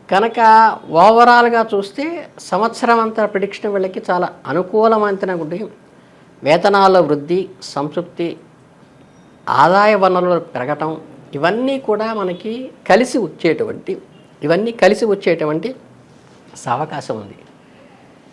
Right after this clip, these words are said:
ఇక ఈ కాంట్రాక్ట్ రా-, రంగంలో కానీ, కోర్టు లిటిగేషన్ వంటి వ్యవహారాల్లో కానీ, ఆశించిన స్థాయిలో మనకి వృద్ధిలోకి రాకపోయినప్పటికీ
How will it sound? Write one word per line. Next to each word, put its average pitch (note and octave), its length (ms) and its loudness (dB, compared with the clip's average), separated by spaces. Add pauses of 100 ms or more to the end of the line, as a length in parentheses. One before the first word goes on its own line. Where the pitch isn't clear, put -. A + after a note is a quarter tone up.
(140)
ఇక G#3 380 2
ఈ F#3+ 140 0
కాంట్రాక్ట్ G3+ 760 -2
రా-, F3 540 -2
రంగంలో C#3+ 460 -2
కానీ, B2 360 -8 (840)
కోర్టు A#3+ 360 2
లిటిగేషన్ F3+ 600 -4
వంటి D3 180 -6
వ్యవహారాల్లో C3 880 -6
కానీ, A#2 320 -12 (1400)
ఆశించిన A#3+ 840 -2
స్థాయిలో G#3 1080 0 (380)
మనకి E3 500 -4
వృద్ధిలోకి G3 640 -2
రాకపోయినప్పటికీ D3 1300 -6